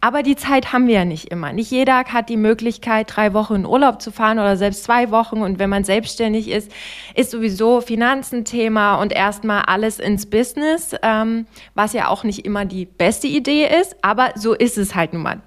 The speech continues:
Das Leben sieht nun mal so aus und so sieht die Realität aus.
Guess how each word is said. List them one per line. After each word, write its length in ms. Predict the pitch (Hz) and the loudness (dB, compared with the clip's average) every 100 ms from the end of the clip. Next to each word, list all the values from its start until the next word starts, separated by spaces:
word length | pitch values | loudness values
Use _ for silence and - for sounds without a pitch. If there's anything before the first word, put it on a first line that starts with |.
| - | -18
Das 200 | - - | -14 0
Leben 280 | 208 269 320 | 2 2 0
sieht 300 | - 196 196 | -2 -2 0
nun 160 | 214 226 | 2 4
mal 140 | 226 | 4
so 100 | 233 | 2
aus 300 | - 156 - | 2 -2 -4
und 100 | 180 | -6
so 80 | 185 | -4
sieht 240 | 202 226 | -4 -4
die 80 | 247 | 0
Realität 640 | 277 277 294 285 - - | 2 4 2 0 -2 -2
aus. 260 | 92 80 | -4 -4